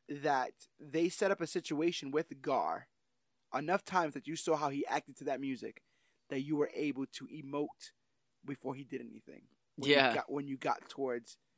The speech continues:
Speaker 1: when you see him in the carnival or whatever, and he drops that, you're like, "This <laughs> is not gonna go well." And I like that feeling. I like that feeling of like,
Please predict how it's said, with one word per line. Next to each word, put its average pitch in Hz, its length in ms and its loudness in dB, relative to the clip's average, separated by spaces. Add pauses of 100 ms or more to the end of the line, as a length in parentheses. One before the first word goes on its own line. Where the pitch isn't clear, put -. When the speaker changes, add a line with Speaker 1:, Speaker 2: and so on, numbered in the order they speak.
(220)
Speaker 1:
when 170 120 0
you 175 60 -2
see 208 160 -2
him 196 200 2
in 185 120 -6
the 180 60 0
carnival 160 440 -2
or 151 140 2
whatever, 147 320 0
and 139 100 -2
he 143 80 -2
drops 143 340 4
that, 143 180 -2 (460)
you're 147 100 -2
like, 131 240 -4 (360)
"This - 340 4 (140)
<laughs> 855 140 0
is - 60 -6
not 233 400 12
gonna 214 200 6
go 220 220 12
well." 185 180 10 (260)
And 269 120 10
I 311 80 10
like 330 320 10
that 311 220 8
feeling. 240 300 2 (240)
I 214 80 12
like 240 360 12
that 208 180 8
feeling 151 440 -4
of 165 160 0
like, 165 200 4